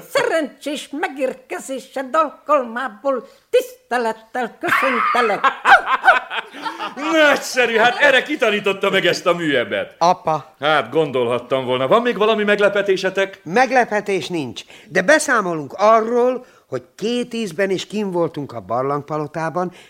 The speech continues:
Speaker 3: meglátogattuk Conchita nénit és Pintont, vittünk sok virágot.
Speaker 2: Köszönöm, hogy nem feledkeztetek meg róluk.
Speaker 1: Au, au! Szeretném, ha Pinton élne. Futkározhatnánk,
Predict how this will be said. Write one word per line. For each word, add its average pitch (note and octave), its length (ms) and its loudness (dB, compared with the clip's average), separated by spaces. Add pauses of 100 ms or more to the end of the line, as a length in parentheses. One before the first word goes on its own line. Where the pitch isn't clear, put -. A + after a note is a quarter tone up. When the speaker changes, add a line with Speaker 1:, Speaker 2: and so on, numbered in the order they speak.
Speaker 3:
meglátogattuk C3+ 840 -4
Conchita F#3+ 540 -2
nénit B2 400 -6
és - 180 -20
Pintont, G3 640 -2 (440)
vittünk C#3+ 480 0
sok - 300 -2
virágot. A2 680 -6 (220)
Speaker 2:
Köszönöm, F2+ 560 -4
hogy E2+ 460 -8
nem F2+ 220 -8
feledkeztetek E2+ 840 -8
meg D#2+ 180 -8
róluk. D2+ 540 -10 (120)
Speaker 1:
Au, - 180 4 (200)
au! - 160 4 (540)
Szeretném, D4+ 960 -2
ha D4 140 0
Pinton D#4 640 0
élne. C#4+ 520 0 (440)
Futkározhatnánk, C#4+ 1400 2